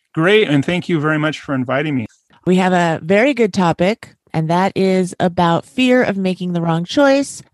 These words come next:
Speaker 2: and how taking risks is fine. You're gonna be fine. Before we start, Matt, will you please introduce yourself? Tell us a little bit about you and what you do.
Speaker 1: Yep. Uh, my name is Matt Wasik. I'm a digital marketing strategist. I, uh, recently,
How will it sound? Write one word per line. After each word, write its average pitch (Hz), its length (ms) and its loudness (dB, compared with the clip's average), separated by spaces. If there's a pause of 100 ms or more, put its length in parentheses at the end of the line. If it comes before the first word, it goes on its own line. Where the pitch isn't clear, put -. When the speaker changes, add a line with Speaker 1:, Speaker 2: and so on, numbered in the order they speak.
(140)
Speaker 2:
and 170 580 2
how 202 680 -2 (100)
taking 233 340 -4
risks - 480 -8
is 208 240 -2 (200)
fine. 220 400 0
You're 196 100 0
gonna 214 180 -2
be 208 140 2
fine. 196 480 0 (500)
Before 277 320 2
we 277 80 4
start, 180 480 2
Matt, 175 300 -2
will 185 80 0
you 196 80 0
please 196 240 -2
introduce 185 420 -2
yourself? 277 380 -2
Tell 226 180 2
us 220 140 -2
a 208 40 -4
little 196 220 2
bit 190 160 2
about 175 340 0
you 214 120 4
and 185 120 2
what 170 200 0
you 156 60 0
do. 127 180 -8 (460)
Speaker 1:
Yep. - 160 -2 (340)
Uh, 139 240 2
my 127 100 2
name 139 160 2
is 127 100 -2
Matt 120 140 -2
Wasik. 147 520 0
I'm 120 220 0
a 110 160 0
digital 143 260 0
marketing 135 260 2
strategist. 156 600 -2
I, 104 360 -2
uh, 101 240 0
recently, 147 680 0